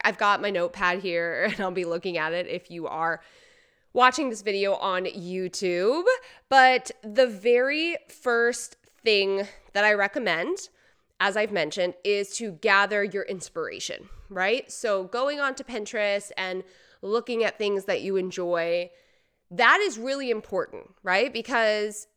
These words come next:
it's, it's nice to get inspiration from other areas. I am not a designer in the sense that I can just, like, magically, like, create something from nothing. I am definitely the type of designer that can pull pieces of inspiration that I see and then make it into my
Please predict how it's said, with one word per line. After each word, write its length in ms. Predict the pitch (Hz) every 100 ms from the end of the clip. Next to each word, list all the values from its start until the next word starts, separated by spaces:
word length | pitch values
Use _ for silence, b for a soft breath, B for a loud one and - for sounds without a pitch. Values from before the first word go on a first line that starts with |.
| -
it's, 240 | 262 269 -
it's 180 | -
nice 340 | 254 233 349 -
to 80 | -
get 180 | 240 -
inspiration 640 | 240 - 214 202 208 214
from 160 | 208 185
other 180 | 185
areas. 400 | 170 170 165 147 -
I 140 | 208 330
am 240 | 339 240
not 520 | 196 208 233 254 - -
a 60 | -
designer 720 | 190 196 170 170 208 254 294
in 200 | - 220
the 80 | 214
sense 320 | - 220 214
that 120 | 202
I 120 | 202
can 160 | 202 214
just, 180 | 190 196
like, 180 | 196 - b b b b b -
magically, 720 | 196 214 233 226 233 202 196
like, 180 | 185 -
create 500 | - 226 202 196 -
something 400 | 202 185 208 180
from 380 | 196 185 175
nothing. 460 | 165 156 - - - -
I 140 | 202
am 140 | 214 214
definitely 540 | 226 233 311 320 294
the 120 | 226
type 220 | 214 214 202
of 120 | 180
designer 540 | 180 165 180 196 180
that 160 | 175 -
can 140 | 190
pull 340 | - - 262 269
pieces 360 | 240 220 208
of 120 | 208
inspiration 640 | 190 190 - 165 170 226 202
that 100 | 165
I 100 | 156
see 300 | - 190 220
and 160 | 196 185
then 300 | 180 175 175
make 240 | 180 180
it 140 | 196 -
into 320 | 175 175 190
my 220 | 165 151